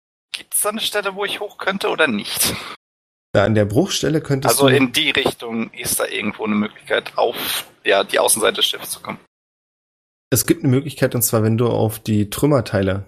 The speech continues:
Speaker 2: kletterst. An der Stelle, an der der Drache das Schiff kaputt gemacht hat, da hängen so viele Balken
Speaker 1: Also direkt hier
Speaker 2: und
Speaker 1: vorne.
Speaker 2: derart rum, genau. Wenn du direkt da vorne hochkletterst, das könntest du schaffen.
Speaker 1: Komm, fuck it, das versuche ich jetzt einmal.
Speaker 2: Eine Akrobatikprobe bitte.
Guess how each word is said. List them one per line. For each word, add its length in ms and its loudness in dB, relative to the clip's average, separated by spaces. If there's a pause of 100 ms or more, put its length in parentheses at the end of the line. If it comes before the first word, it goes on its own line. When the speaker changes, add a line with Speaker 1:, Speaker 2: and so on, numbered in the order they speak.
Speaker 2:
kletterst. 560 -2 (500)
An 140 4
der 140 4
Stelle, 260 0
an 100 2
der 140 2
der 100 4
Drache 240 2
das 160 0
Schiff 180 -4
kaputt 360 -4
gemacht 280 0
hat, 140 -2
da 80 4
hängen 180 2
so 120 2
viele 580 0 (220)
Balken 760 0 (180)
Speaker 1:
Also 200 -4
direkt 340 0
hier 80 -2
Speaker 2:
und 60 4
Speaker 1:
vorne. 180 6
Speaker 2:
derart 240 4
rum, 180 2
genau. 520 2 (220)
Wenn 80 0
du 120 4
direkt 160 2
da 60 0
vorne 300 2
hochkletterst, 520 0
das 80 -6
könntest 320 0
du 60 -2
schaffen. 420 -2 (1160)
Speaker 1:
Komm, 160 2
fuck 220 0
it, 100 -6
das 100 0
versuche 240 -6
ich 100 -6
jetzt 140 0
einmal. 320 -2 (760)
Speaker 2:
Eine 180 4
Akrobatikprobe 640 0
bitte. 560 -2